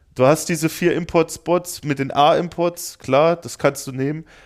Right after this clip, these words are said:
aber vier gute Amerikaner werden nicht ein Team ausgleichen können, wo quasi die Kluft dann zwischen den vier Spielern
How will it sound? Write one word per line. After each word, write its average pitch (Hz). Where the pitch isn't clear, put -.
aber 123
vier 180
gute 165
Amerikaner 143
werden 127
nicht 151
ein 127
Team 175
ausgleichen 135
können, 160
wo 131
quasi 131
die 139
Kluft -
dann 143
zwischen 131
den 131
vier 156
Spielern 139